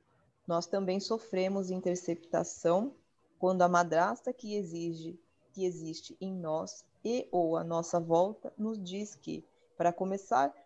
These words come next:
não valemos muito e insiste que nos concentremos nas nossas falhas,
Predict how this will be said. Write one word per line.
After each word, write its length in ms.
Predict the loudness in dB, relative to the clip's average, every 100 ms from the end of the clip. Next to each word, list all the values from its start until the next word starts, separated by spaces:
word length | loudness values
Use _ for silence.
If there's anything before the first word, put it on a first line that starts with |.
| _
não 200 | -4 2
valemos 500 | 2 4 2 0 0
muito 480 | -2 -4 -6 -10 -20 _ _ -8
e 80 | -4
insiste 640 | -2 -4 -6 -4 -4 -6
que 120 | -4
nos 180 | -2 -2
concentremos 800 | -2 -2 0 -2 0 0 -2 -2
nas 160 | -2 -2
nossas 340 | -4 -4 -8
falhas, 580 | 0 2 2 0 -8